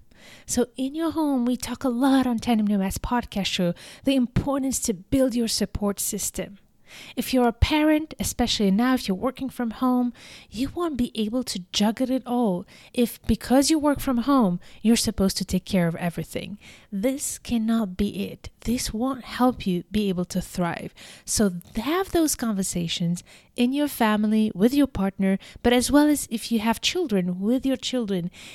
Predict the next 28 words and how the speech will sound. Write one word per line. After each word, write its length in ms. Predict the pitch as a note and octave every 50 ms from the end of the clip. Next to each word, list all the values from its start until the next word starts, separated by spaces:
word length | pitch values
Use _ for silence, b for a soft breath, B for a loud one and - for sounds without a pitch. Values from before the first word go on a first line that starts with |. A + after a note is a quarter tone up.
| B B
in 180 | B3 A#3+ A#3 -
setting 480 | - - - - C4+ C#4+ D#4 D#4 D#4+ -
some 340 | - - C4+ B3+ B3+ A#3+ b b b b -
boundaries, 580 | F#3+ G#3+ A3 A#3+ A#3+ C#4+ D4 C#4+ D4+ D4 C#4+
but 160 | - - C4 B3+ -
as 180 | C4+ B3+ -
well 220 | B3 C#4 D4+ D#4 C#4+
as 200 | C4+ B3+ - - -
simply 480 | - - - F4 F4+ - - A#3+ A3 - _ -
asking 460 | A#3 A#3 C4 - - - - B3 A3
help 480 | G3+ - - G3 F3+ G3 A#3+ C4+ - - B B B B B
and 100 | - B3
explaining 640 | B3+ B3 - - - - A3 A3 A3 A3 A3 - -
exactly 640 | G3+ G3 F#3+ F#3+ F3+ F3+ F3+ - - F3+ E3 F3+ B B B B B
what 320 | B F3+ E3 G3 G3+ G#3+ - - _
do 100 | - G3
you 240 | F3+ F3 F3 E3+ E3+
need. 440 | E3 D#3+ D#3 E3 - - - - - b b b b b b b -
Include 560 | B3 A#3+ A3+ - - - A#3 B3 B3+ C4+ B3+
your 120 | C#4 C#4+
family 800 | C4 - - C#4 C4 C4 C4+ C4 B3 G#3+ F3+ E3+ E3+ F3+ F#3+ - _ _ _ _
in 260 | A#3 G#3+ A3 A3+ A#3 -
your 540 | - F#3+ F3+ F3 F#3 F#3+ F#3+ F#3+ F#3+ G3 G3+ - _
support 500 | - - - F3+ - - F3+ F3+ F3+ -
system. 600 | - - F3 - - - - G3 - - - G3+ - _ -
That 200 | F#3+ G#3+ A3 A3+
is 100 | A3 -
so, 560 | - - - - - G3 F#3 F3+ F3 F3